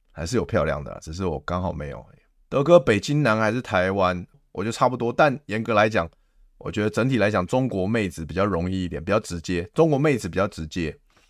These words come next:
那我不晓得，不晓得我一八年、一九年的时候，台湾人的身份还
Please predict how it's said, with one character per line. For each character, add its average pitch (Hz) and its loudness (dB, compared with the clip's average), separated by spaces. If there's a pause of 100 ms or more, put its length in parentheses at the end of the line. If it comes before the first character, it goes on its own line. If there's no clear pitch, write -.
那 139 -2 (400)
我 120 -2
不 208 2
晓 127 6
得， 120 2 (100)
不 220 2
晓 196 6
得 120 4
我 110 0
一 180 -2
八 143 6
年、 101 -2 (200)
一 151 0
九 104 0
年 90 -2
的 95 -2
时 98 -6
候， 110 4
台 113 2
湾 131 4
人 113 0
的 98 -2
身 107 -4
份 110 -2
还 90 -2